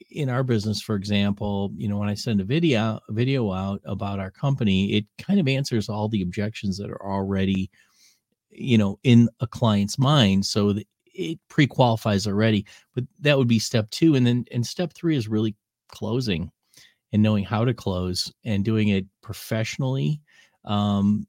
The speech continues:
a-, and that it's almost a lost art with people nowadays. They, they kinda think they can get it right to the goal line and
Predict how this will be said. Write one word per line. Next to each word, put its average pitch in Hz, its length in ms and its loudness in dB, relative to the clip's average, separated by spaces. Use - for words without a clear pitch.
a-, 113 280 -4
and 107 240 2
that 107 160 -2
it's 120 200 -4
almost 139 520 2
a 117 40 2
lost 113 480 -2
art 107 260 -2
with 123 200 -4
people 117 320 -6
nowadays. 120 680 -2
They, 110 240 0
they 107 120 -2
kinda 127 300 0
think 123 280 -2
they 113 120 2
can 101 200 2
get 110 200 2
it 104 120 0
right 107 200 -2
to 110 100 -8
the 107 100 -2
goal 117 280 4
line 117 420 4
and 95 240 2